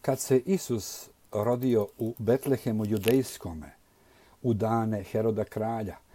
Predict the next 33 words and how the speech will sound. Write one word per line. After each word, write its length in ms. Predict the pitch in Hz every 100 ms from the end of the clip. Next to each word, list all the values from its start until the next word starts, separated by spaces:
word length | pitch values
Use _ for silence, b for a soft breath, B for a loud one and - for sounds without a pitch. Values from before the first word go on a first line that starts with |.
| b b b -
gle, 340 | 120 165 151
mudraci 500 | 131 120 147 185 185
se 140 | -
s 120 | 135 175
istoka 360 | - 160 127
pojaviše 600 | - 120 123 143 135 -
u 80 | 110
Jeruzalemu, 680 | 107 104 139 135 120 107 104
raspitujući 720 | 98 - 117 - 135 120 117
se: 240 | - 113 - b _ -
„Gdje 260 | 101 196
je 220 | 240 220 139
taj 380 | - 135 127
novorođeni 640 | 113 104 107 117 113 113 101
kralj 340 | - 117 104
židovski? 600 | 92 160 110 92 - - _ B B B
Vidjesmo 540 | 92 113 135 131 127
gdje 200 | 107 110
izlazi 340 | 120 131 113 101
zvijezda 560 | 90 110 143 165 165
njegova, 460 | 135 135 127 104 92 B B B
pa 100 | 113
mu 140 | 120
dođosmo 680 | 104 127 151 156 - 127 107
pokloniti 640 | - 101 135 180 165 -
se.” 160 | - - _ _ _ _ _ _ -
Kada 200 | 95 92
to 140 | 117
doču 300 | 110 120 110
kralj 300 | - 117 104 -
Herod, 320 | 123 135 110 B B B -
uznemiri 640 | 123 120 143 131 131 120
se 200 | 107 -